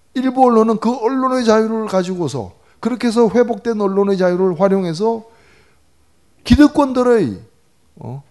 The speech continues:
일탈 행위를 옹호하는데 지금 이바지하고 있는 거 아니에요?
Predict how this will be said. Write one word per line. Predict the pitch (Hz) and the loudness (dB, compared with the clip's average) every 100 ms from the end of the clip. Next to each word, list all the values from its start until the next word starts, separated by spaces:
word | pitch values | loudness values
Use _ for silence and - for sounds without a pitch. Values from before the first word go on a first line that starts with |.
| _ | _
일탈 | 294 277 247 269 254 | -4 -2 2 2 2
행위를 | 247 240 247 | 0 0 -2
옹호하는데 | 190 185 214 214 208 202 202 240 247 - _ _ _ _ _ _ _ _ | 4 6 8 6 6 2 0 -2 -2 -12 _ _ _ _ _ _ _ _
지금 | - 214 | -4 0
이바지하고 | 185 214 214 220 214 | 4 4 6 6 4
있는 | 202 208 | 2 0
거 | 214 | -2
아니에요? | 151 156 | -4 -10